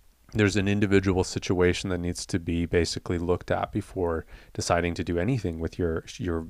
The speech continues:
your energy, right? Uh, that's why I think people should really value the energy, the dollars that they have. It's very, very important. And I actually think it wildly irresponsible to advise anybody that it,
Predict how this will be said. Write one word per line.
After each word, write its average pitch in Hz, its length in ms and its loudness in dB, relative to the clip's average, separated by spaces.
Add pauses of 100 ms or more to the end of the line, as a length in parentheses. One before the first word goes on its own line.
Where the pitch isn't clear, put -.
(140)
your 82 220 -4
energy, 107 580 2
right? 117 260 0 (260)
Uh, 101 80 6
that's 113 180 2
why 110 160 8
I 92 60 6
think - 380 -6
people 98 260 -2
should 87 200 -6
really 92 240 2
value 85 560 2
the 85 180 -4
energy, 90 340 -2
the 104 120 -12
dollars 87 460 2
that - 120 -12
they 117 100 -10
have. - 400 -8
It's - 100 -18
very, 92 260 8
very 82 220 2
important. 78 640 0 (280)
And 104 80 4
I 104 140 8
actually 120 260 4
think 113 240 6
it 101 220 2
wildly 110 800 6
irresponsible 95 920 4
to 92 200 2
advise 87 640 4 (120)
anybody 98 760 2 (400)
that 95 420 2 (160)
it, 135 120 -4